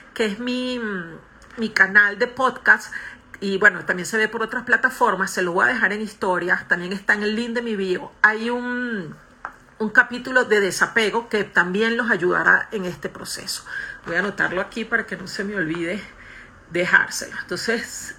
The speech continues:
eh, le voy a dejar el de Telegram por si quieren ver las historias,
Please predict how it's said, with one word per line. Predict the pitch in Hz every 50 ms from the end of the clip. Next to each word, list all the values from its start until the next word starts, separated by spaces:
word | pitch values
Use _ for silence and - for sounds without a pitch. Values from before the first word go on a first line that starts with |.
| -
eh, | - 214 208 202 202 196 190 185 185 185 175 170 160 160 156 151 - -
le | 175 170
voy | 170 170
a | 202
dejar | 240 247 233 220
el | 226
de | 233 233
Telegram | - - - 247 240 247 254 262 277 277 262
por | - 233 196
si | - 196
quieren | - - 196 180 190 190 214
ver | 214 220 220 214 -
las | 233 226 226 226 214
historias, | 214 185 - - - 202 190 185 190 202 214 233 -